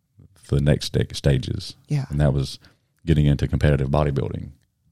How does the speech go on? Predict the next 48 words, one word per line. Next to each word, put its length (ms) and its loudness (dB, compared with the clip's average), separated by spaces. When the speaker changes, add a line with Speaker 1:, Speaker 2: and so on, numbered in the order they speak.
Speaker 2:
And 120 2
you 60 4
Speaker 1:
So 20 4
Speaker 2:
were 80 4
how 240 0
old 280 4
at 120 -2
this 140 2
time? 380 0
Speaker 1:
So 240 4
at 80 2
this 160 2
point, 400 4
um, 480 4
I 100 0
was 120 2
probably 200 4
seventeen 460 6
years 160 6
old. 480 4
At 120 -2
this 120 4
point, 300 4
I 80 4
had 160 2
lost 280 4
a 40 -6
ton 220 4
of 80 4
weight, 300 4
and 480 2
he 160 0
wanted 220 2
to 100 0
start 380 2
kinda 200 4
helping 220 0
me 80 4
get 140 2
ready 180 4
for 160 -2
a 60 2
show. 300 4
We 140 2
took 220 0
some 160 -2
progress 460 2
photos. 680 2